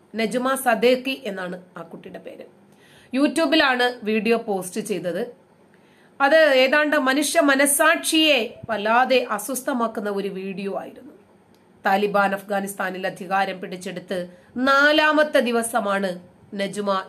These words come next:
YouTube-ല് ഒരു വീഡിയോ പോസ്റ്റ് ചെയ്യുന്നത്. മുൻ വീഡിയോകളിൽ നിന്നും തീർത്തും വ്യത്യസ്തമായി അഫ്ഗാനിസ്ഥാനിലെ തന്റെയും സമാന അവസ്ഥയിലുള്ള സ്ത്രീകളുടെയും ഭാവിയെക്കുറിച്ചുള്ള ആശങ്കയായിരുന്നു അവർ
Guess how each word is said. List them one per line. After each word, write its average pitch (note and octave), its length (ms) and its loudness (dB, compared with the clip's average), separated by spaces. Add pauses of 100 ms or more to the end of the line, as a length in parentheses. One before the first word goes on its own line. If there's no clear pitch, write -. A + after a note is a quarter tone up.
YouTube-ല് G3 720 -8 (120)
ഒരു F#3+ 140 -8
വീഡിയോ F#3 420 -12
പോസ്റ്റ് F#3+ 420 -16
ചെയ്യുന്നത്. - 420 -20 (1080)
മുൻ D#4 240 4
വീഡിയോകളിൽ D#4+ 720 4
നിന്നും D#4 380 2
തീർത്തും C4+ 580 0
വ്യത്യസ്തമായി A#3 880 0
അഫ്ഗാനിസ്ഥാനിലെ G#3+ 1120 -2 (100)
തന്റെയും G#3 400 -2
സമാന G#3+ 520 -2
അവസ്ഥയിലുള്ള G#3 800 -6
സ്ത്രീകളുടെയും G3 760 -6
ഭാവിയെക്കുറിച്ചുള്ള G3 920 -8
ആശങ്കയായിരുന്നു F#3 960 -8 (580)
അവർ F#3+ 260 0